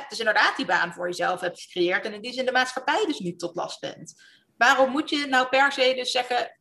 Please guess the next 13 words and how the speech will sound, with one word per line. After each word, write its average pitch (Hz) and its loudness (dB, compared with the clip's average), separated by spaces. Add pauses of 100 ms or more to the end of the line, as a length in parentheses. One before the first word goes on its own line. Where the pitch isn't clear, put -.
(140)
de 240 -6
omzet 285 -4
moet 240 -6
hoog 233 -4
zijn, 220 4
je 208 0
aanzien 269 0
moet 220 -10
hoog 208 -6
zijn, 202 -2
je 208 -12
moet 220 -14
super 240 0